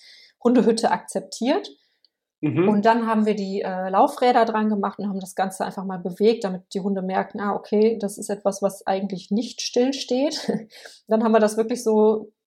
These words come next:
Speaker 1: schrittweise über Wochen aufgebaut, bis wir dann das erste Mal wirklich, ähm, den Anhänger am Fahrrad hatten und draußen unterwegs waren. Und auch dann sollte man erstmal das Fahrrad nur schieben, die Hunde nochmal aussteigen lassen und dann wirklich mit kleinen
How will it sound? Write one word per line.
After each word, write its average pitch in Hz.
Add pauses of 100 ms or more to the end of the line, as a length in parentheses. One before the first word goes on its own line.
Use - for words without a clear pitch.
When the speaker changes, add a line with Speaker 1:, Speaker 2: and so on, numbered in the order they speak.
(160)
Speaker 1:
schrittweise 220
über 196
Wochen 214
aufgebaut, 208
bis 208
wir 196
dann 196
das 196
erste 196
Mal 190
wirklich, 196
ähm, 180
den 180
Anhänger 190
am 180
Fahrrad 196
hatten 190
und 180
draußen 190
unterwegs 196
waren. 180 (760)
Und 190
auch 196 (100)
dann 233
sollte 214
man 196
erstmal 208
das 185
Fahrrad 202
nur 185
schieben, 226
die 208
Hunde 190
nochmal 190
aussteigen 196
lassen 190 (440)
und 190
dann 190
wirklich 208
mit 202
kleinen 214